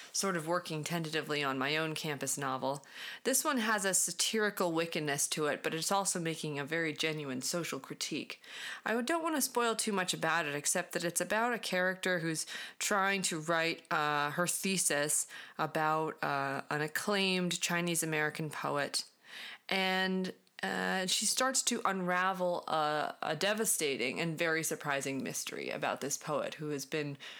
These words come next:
revered and written about for years now. There's a, a real sort of whodunit mystery at the core of this, as well as some surprising twists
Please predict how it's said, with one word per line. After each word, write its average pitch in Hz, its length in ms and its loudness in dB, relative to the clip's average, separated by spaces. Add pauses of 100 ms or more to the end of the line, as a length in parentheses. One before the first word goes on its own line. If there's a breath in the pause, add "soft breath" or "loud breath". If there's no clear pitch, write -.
(180 loud breath)
revered 190 600 2
and 151 140 -2
written 156 240 -2
about 143 340 0
for - 160 -4
years 151 460 0
now. 131 320 0 (460 loud breath)
There's 165 400 2
a, 165 220 2
a 160 100 2
real 190 240 2
sort 165 160 0
of 143 100 -2
whodunit 180 600 0
mystery 170 520 0
at 151 80 0
the 160 80 -2
core 170 320 0
of 160 140 0
this, 160 240 0
as 170 120 -2
well 160 180 2
as 151 80 0
some 156 180 -2
surprising 151 640 -2
twists 214 480 0